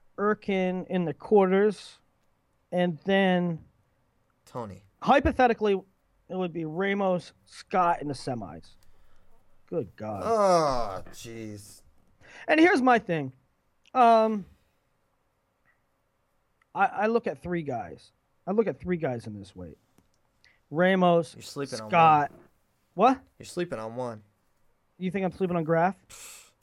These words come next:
Speaker 2: He,
Speaker 1: You think I'm sleeping?
Speaker 2: he tech smashed Daniel Dennis this year.
Speaker 1: Yeah, he also almost got beat by Steven Micic.
Speaker 2: Uh, but he didn't. And s-, also, Stevan Micic is a junior world bronze medalist.
Speaker 1: Yeah, I know.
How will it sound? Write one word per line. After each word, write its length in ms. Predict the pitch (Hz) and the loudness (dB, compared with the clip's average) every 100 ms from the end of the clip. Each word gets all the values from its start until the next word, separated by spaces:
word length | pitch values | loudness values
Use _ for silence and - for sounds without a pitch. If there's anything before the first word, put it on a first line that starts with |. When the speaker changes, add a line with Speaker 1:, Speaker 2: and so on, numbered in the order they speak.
| _ _ _ _ | _ _ _ _
Speaker 2:
He, 100 | 294 | -12
Speaker 1:
You 60 | |
think 160 | 294 220 | 0 2
I'm 60 | 190 | 2
sleeping? 240 | 214 190 - _ _ | -2 -4 -8 _ _
Speaker 2:
he 120 | - | -20
tech 340 | 214 - 233 - | -16 -6 -6 -6
smashed 500 | - 165 147 147 - _ _ _ | -8 -6 -6 -8 -18 _ _ _
Daniel 260 | 165 160 131 | -10 -8 -6
Dennis 440 | 143 107 - - - _ _ _ - | -8 -8 -14 -20 -20 _ _ _ -6
this 240 | 160 - | -6 -4
year. 280 | 165 120 - _ _ _ _ _ _ | -6 -6 -10 _ _ _ _ _ _
Speaker 1:
Yeah, 220 | 202 202 | -2 0
he 140 | 196 247 | 2 4
also 540 | 233 247 - 208 180 | 6 4 4 4 4
almost 360 | 160 196 185 - | 2 0 -2 0
got 200 | 175 156 | -2 0
beat 180 | 175 160 | -2 0
by 300 | 147 135 - _ _ _ | 0 0 -4 _ _ _
Steven 440 | - 196 170 135 | -8 -2 0 2
Micic. 240 | 160 - 143 | 0 -2 -4
Speaker 2:
Uh, 160 | 123 | -4
but 160 | 113 117 | -4 -8
he 80 | 107 | -8
didn't. 380 | 117 113 95 90 | -8 -8 -10 -16
And 80 | 110 104 | -18 -18
s-, 160 | - - | -18 -10
also, 400 | 123 131 113 101 | -8 -8 -8 -12
Stevan 440 | - 117 123 117 | -14 -10 -8 -8
Micic 480 | 120 - 101 101 - - | -10 -14 -18 -20 -20 -18
is 140 | 110 | -14
a 80 | 110 | -14
junior 380 | 101 120 117 107 | -12 -14 -14 -12
world 280 | 107 101 101 | -12 -12 -12
bronze 280 | 101 101 | -14 -14
medalist. 500 | 101 101 82 64 - - _ _ _ | -16 -14 -14 -18 -20 -20 _ _ _
Speaker 1:
Yeah, 180 | 202 190 | 2 4
I 80 | 220 | 4
know. 240 | 185 | 4